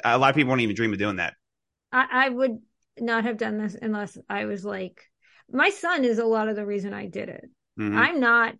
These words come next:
Speaker 2: one, like, I'm, like, the most reluctant entrepreneur on the face of the earth. Um, uh, and I come from a family like that. Like, my dad was a police officer, and, um, he took the lieutenant's exam once a year,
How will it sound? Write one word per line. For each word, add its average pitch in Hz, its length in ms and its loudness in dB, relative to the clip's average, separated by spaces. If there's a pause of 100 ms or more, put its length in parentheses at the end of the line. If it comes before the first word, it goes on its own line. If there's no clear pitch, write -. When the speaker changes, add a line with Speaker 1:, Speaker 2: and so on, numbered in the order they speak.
(280)
Speaker 2:
one, 233 320 -2
like, 220 360 -2
I'm, 254 240 0
like, 254 320 -2
the 226 80 0
most 214 440 0
reluctant 202 640 -6
entrepreneur 190 840 -8 (240)
on 196 220 -8
the 185 80 -10
face - 260 -10
of - 80 -20
the - 140 -10
earth. - 200 -14 (920)
Um, 226 460 2 (160)
uh, 240 280 2 (180)
and 240 420 0
I 240 160 2
come 262 200 -2
from 262 180 0
a 233 60 -2
family 226 380 -2
like 277 200 -2
that. 339 240 -2 (440)
Like, 254 180 -10
my 202 260 -6
dad 208 480 0 (240)
was 226 220 -4
a 240 60 0
police 214 340 -4
officer, 233 560 0 (360)
and, 208 440 2 (120)
um, 202 480 0 (380)
he 254 140 -2
took 294 240 -6
the 269 80 2
lieutenant's 226 560 0
exam 240 340 -2
once 233 240 -4
a 262 40 -4
year, 240 300 -4